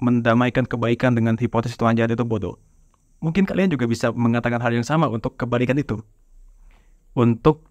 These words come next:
Tuhan yang maha baik dengan adanya kejahatan. Penilaian kalian untuk usaha mendamaikan Tuhan yang jahat dengan adanya kebaikan,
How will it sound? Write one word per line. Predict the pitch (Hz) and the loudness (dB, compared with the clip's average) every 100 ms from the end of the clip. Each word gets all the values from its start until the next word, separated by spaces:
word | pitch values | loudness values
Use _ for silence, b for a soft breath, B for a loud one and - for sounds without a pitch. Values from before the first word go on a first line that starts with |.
| - | -2
Tuhan | 117 113 | 0 2
yang | 117 | 4
maha | 110 | 4
baik | 104 156 - | 4 2 0
dengan | 117 113 123 120 | 0 2 2 2
adanya | 113 113 | -2 0
kejahatan. | 117 113 110 95 98 - - | -2 0 -2 -2 -6 -12 -6
Penilaian | 131 127 135 147 165 | 0 2 2 2 2
kalian | 170 156 135 123 120 120 _ | 2 2 2 2 -2 -6 _
untuk | - 117 113 110 113 _ _ - _ _ _ - | -6 -4 -4 -2 -4 _ _ -20 _ _ _ -4
usaha | 127 127 123 131 | -2 0 2 2
mendamaikan | 127 123 113 117 120 123 123 | 2 2 2 0 0 0 0
Tuhan | 120 110 110 | 0 -2 0
yang | 107 | 0
jahat | 143 135 - | 2 0 0
dengan | 107 101 | -2 -2
adanya | 104 104 | -2 -2
kebaikan, | 104 117 160 - - | -4 -2 -2 -4 -10